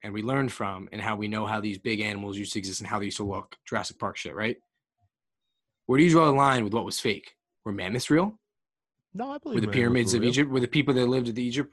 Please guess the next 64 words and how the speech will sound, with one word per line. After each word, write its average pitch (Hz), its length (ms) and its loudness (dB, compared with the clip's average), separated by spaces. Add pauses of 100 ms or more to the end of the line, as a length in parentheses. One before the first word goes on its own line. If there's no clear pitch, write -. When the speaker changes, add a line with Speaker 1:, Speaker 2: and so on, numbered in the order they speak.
(120)
Speaker 1:
real? 175 240 0 (200)
What's, 151 220 2
Speaker 2:
Okay, 151 80 0
Speaker 1:
where's 160 120 8
Speaker 2:
we're 160 60 2
Speaker 1:
the 160 40 6
Speaker 2:
not 156 40 6
Speaker 1:
difference, 170 280 2
Speaker 2:
talking 160 140 -8
Speaker 1:
though? 156 40 0
Speaker 2:
about 151 140 0
the - 80 -12
pyramids 160 420 -8
of 135 120 -4
Egypt. 113 340 -8
We're 95 60 -8
talking 104 320 -4
about 104 320 -2
Speaker 1:
I'm 180 100 6
saying 190 260 8
in 151 120 6
general, 170 320 6
anything 170 360 6
that 156 140 4
was 135 140 2
the 123 80 -2
f-, - 180 -14
that - 200 -4
historically 151 600 6
was 120 140 -2
found 143 320 2
by 123 120 2
people, 147 380 -2
how 120 140 -2
do 139 40 0
we 143 80 4
know 131 120 2
they're 110 120 -2
not 139 160 2
lying? 90 260 -10 (500)
Where 135 100 4
do 139 40 6
you 143 60 2
draw 143 160 6
the 135 60 0
line? 143 160 -2 (160)
Speaker 2:
Well, 143 300 -2
the 131 80 -14
pyramids 190 640 -6
weren't 127 380 -6 (560)
historically 117 540 -8
found 107 340 -8
by 85 140 -8
people. 85 300 -14
They 87 100 -10
were 85 120 -10
made 92 280 -2
by 85 160 -4
people. 78 440 -12 (500)
Speaker 1:
Yeah, 156 140 4
but 131 100 2
you 127 120 2
see 139 240 0
the, 117 320 0